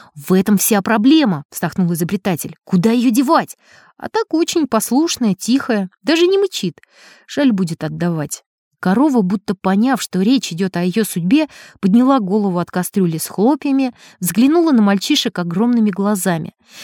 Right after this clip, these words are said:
«К тому же опыт не закончен», продолжал Витька. «Я уверен, электроник, что именно биологи ответят на вопрос о происхождении жизни на Земле и на других планетах». «Существует много математических моделей эволюции живого на Земле», сказал электроник.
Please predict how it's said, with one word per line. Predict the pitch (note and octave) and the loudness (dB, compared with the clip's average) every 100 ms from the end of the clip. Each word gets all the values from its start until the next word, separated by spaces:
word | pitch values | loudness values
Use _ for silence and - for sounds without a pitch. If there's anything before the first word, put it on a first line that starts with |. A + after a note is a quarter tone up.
| - - - | -18 -20 -12
«К | |
тому | - F4+ G4 | -2 4 6
же | C#4+ | 6
опыт | D#4 C#4 G#3+ | 4 2 0
не | F#3+ | 0
закончен», | G#3 A3+ A3+ - E3 C3+ | 0 0 0 0 -4 -6
продолжал | - F3+ F#3 G3+ | -4 -2 0 0
Витька. | E3+ F#3+ - C3 - - | 0 -2 -4 -12 -14 -4
«Я | E3+ | 0
уверен, | F#3 A#3 C#4 G3+ | 2 4 4 2
электроник, | F#3 - B3 F#3+ - | 0 0 0 0 -2
что | F#3+ | 0
именно | G#3+ A#3 A#3 | 4 6 4
биологи | F#3+ A3 A3+ A#3 C#4+ A3 | 4 2 2 4 4 4
ответят | G#3 F#3 A3 A3 G3 | 0 0 0 0 0
на | F#3 | 0
вопрос | F3+ A#3 C#4+ - | 0 0 0 0
о | |
происхождении | F3+ F#3 - F3+ E3+ A3+ G#3+ F#3 | -2 -2 -2 -2 2 4 4 4
жизни | A3 F#3+ | 2 2
на | F3 | 0
Земле | E3+ F3 F#3 C#4 - - - | 2 0 2 2 0 -14 0
и | G#3 | 4
на | G#3+ | 4
других | A3 G3+ G3+ G#3+ | 2 0 0 -2
планетах». | - F#3+ G3 F#3 D3 - _ _ _ _ - - _ | -2 0 2 0 -2 -12 _ _ _ _ -20 -20 _
«Существует | - G3+ B3+ D4+ A3+ | -2 0 2 2 2
много | D4+ D#4 D#4 | 2 0 0
математических | D#4+ D4 C#4+ D4+ - - C4 | 0 0 0 -2 -4 -4 -2
моделей | B3+ A#3 A#3 D#4 C4+ | 0 2 4 4 4
эволюции | G3 G#3 G#3+ - | 2 2 0 -2
живого | F#3 A3 B3 A3+ | 0 2 2 2
на | A#3 | 2
Земле», | C4+ C#4 A3 D#3 | 2 2 2 0
сказал | - D3+ F3 E3+ | -6 -2 0 0
электроник. | F3+ - F#3+ D3 - | 0 0 0 -2 -8